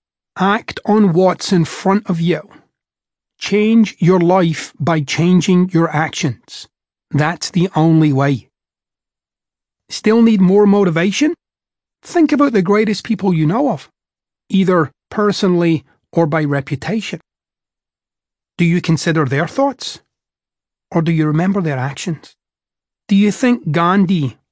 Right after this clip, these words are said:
or Rosa Parks or Abraham Lincoln were never gripped by thoughts of doubt, fear, or uncertainty? How about Nikola Tesla or Steve Jobs? Do you seriously think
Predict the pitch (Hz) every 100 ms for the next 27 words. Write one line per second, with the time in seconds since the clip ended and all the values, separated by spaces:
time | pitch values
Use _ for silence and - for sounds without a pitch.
0 | - 156 147 175 196 160 - 165 160 156
1 | - - - _ - 160 160 190 180 156
2 | 156 151 165 160 143 135 _ _ _ 160
3 | 147 185 185 135 143 165 - - 151 135
4 | - 160 160 160 127 123 165 170 - -
5 | _ _ - - 160 160 156 - 160 160
6 | 156 139 - 143 139 147 165 - _ _
7 | _ _ _ _ _ _ _ _ _ _
8 | _ _ _ - 220 247 214 214 175 190
9 | 196 180 151 165 165 143 185 160 - _
10 | _ _ 165 147 - 180 170 135 147 160
11 | 139 - - _ _ _ _ _ _ -
12 | 220 208 - - 262 294 269 - 214 -
13 | 208 214 185 -